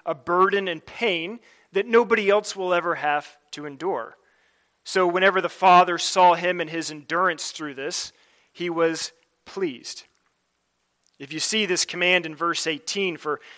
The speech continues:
servants to be subject to your masters with all respect, it's not only to the good masters, to, to the good bosses, the good teachers that we're supposed to submit to.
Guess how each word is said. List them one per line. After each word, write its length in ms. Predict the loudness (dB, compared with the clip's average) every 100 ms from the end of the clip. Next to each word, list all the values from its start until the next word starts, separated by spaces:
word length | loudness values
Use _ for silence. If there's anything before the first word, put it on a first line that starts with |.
| -10
servants 520 | 2 6 6 4 -4
to 100 | -6
be 140 | -6
subject 560 | -4 -2 -2 0 -4 -4
to 80 | -8
your 100 | -6
masters 640 | -2 0 0 -2 -10 -12
with 140 | -14 -8
all 180 | -4 -4
respect, 720 | -6 -10 -6 -4 -6 -10 -20 _ _ _ _ _ _
it's 220 | -8 -6
not 240 | 2 2 4
only 340 | 0 0 0
to 140 | -4 -8
the 80 | -6
good 260 | 0 0
masters, 720 | 0 -4 -4 -8 -14 -12 -12
to, 220 | -8 -8 -8 -14 -8
to 80 | -2
the 80 |
good 240 | 6 6 8
bosses, 500 | 6 6 4 -2 -4
the 100 | -4
good 240 | -2 -2
teachers 460 | -4 -6 -4 -4 -4
that 120 | -8
we're 140 | -6
supposed 380 | -6 -4 -6 -6
to 140 | -10 -6
submit 540 | -6 -6 -6 -6 -6
to. 300 | -14 -14 -18